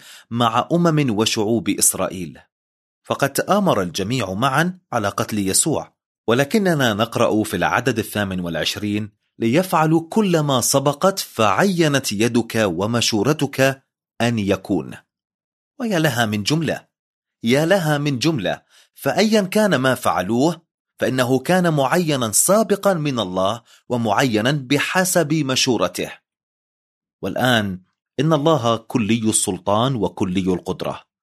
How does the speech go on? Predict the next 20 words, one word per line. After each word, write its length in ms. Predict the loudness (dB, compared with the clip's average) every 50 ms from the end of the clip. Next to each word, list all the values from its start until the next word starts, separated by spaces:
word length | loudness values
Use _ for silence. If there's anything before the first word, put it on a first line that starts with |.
| _ _ _ _ _ _ _ -20 -20 -10 -4
وهو 260 | -2 -2 0 0 0
يعرف 420 | 2 2 2 2 0 -2 -2 -2 -2
الخطة 640 | -2 0 -4 -4 -2 0 0 0 0 0 -4 _ -4 2
ولديه 540 | 2 4 4 4 2 2 2 2 2 2
القدرة 580 | 0 2 2 -2 0 0 0 0 0 0 0 0 0
أن 140 | 0 2 2
ينفذ 480 | 2 2 0 0 -2 -2 -2 0 0
الخطة، 640 | 0 -2 -2 -6 -8 -8 _ -2 -2 -2 -2 -10 _ _ _ _ _ _ _ _ _ _ -4
وهو 300 | -2 0 0 0 0 0
لديه 500 | 0 0 -2 0 0 0 0 0 -2 -2
معرفة 420 | -2 0 -2 -2 -2 -4 -4 -4 -6
كاملة، 580 | -4 -2 -2 -2 0 -2 -2 -4 -4 -8 -10 _ _ _ _ _ _ _ _ _ -2
لذا 440 | 0 0 0 2 0 0 0 -2 -6 _ _ _ _ _ _ _ _ _ -2
لا 160 | 2 2 4
يوجد 460 | 4 4 2 2 2 2 2 2 2
شيء 500 | 2 2 2 0 0 0 0 0 0 2
يقدر 640 | 0 0 0 0 -2 -2 -2 0 0 0 0 -2 -4 -4
أن 120 | -2 0
يغير 500 | 2 2 2 2 0 0 0 0 0 -2
الخطة، 560 | -4 -4 -6 -10 -8 _ -4 -4 -4 -4 _